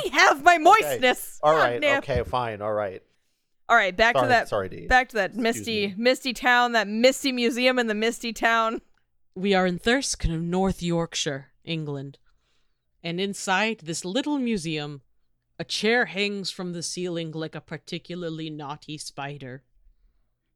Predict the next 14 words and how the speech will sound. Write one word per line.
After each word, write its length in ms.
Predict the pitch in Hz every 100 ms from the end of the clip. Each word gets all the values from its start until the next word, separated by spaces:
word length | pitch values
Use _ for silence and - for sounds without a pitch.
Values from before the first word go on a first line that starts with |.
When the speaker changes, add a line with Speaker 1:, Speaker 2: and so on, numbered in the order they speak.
| _
Speaker 3:
Now 80 | 190
you 120 | 214
might 180 | 240 269
ask 280 | 277 320 -
yourself, 720 | 202 - 147 131 - - - -
"Why 320 | 240 320 359
is 260 | 339 208 -
this 240 | 196 -
chair 320 | - - 180
being 300 | 170 185 180 -
punished 580 | - 240 226 156 - 175
by 180 | 170 185
hanging?" 680 | 170 240 302 202 147 120 - _ - _ _ _ _ _ _ _ _ _ _
<laughs> 80 | -